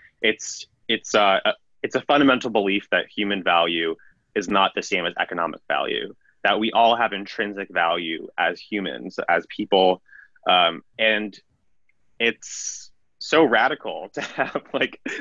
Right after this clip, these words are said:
unconditional love and value for all people, regardless of employment, regardless of income or market valuation. But, um, you know, more and more people are realizing that, that, that is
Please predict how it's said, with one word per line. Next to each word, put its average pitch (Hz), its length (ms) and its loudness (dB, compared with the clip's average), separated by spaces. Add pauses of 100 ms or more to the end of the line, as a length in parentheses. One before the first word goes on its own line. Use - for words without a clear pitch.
(100)
unconditional 113 680 -2
love 98 220 2
and 87 120 -6
value 90 380 2
for - 180 -10
all 92 180 2
people, 87 440 -6 (180)
regardless 107 680 2
of 104 120 2
employment, 92 560 -4
regardless 92 640 0
of 95 140 -8
income 90 420 -2
or 87 140 -2
market 87 440 0 (440)
valuation. 90 720 2 (360)
But, 101 320 2 (800)
um, 90 440 0 (640)
you 117 120 -4
know, 98 320 0 (340)
more 127 260 2
and 120 120 2
more 143 240 4
people 113 280 -6
are 113 100 2
realizing 101 500 0
that, 101 160 0
that, 120 180 0 (120)
that 120 120 2
is 123 160 -6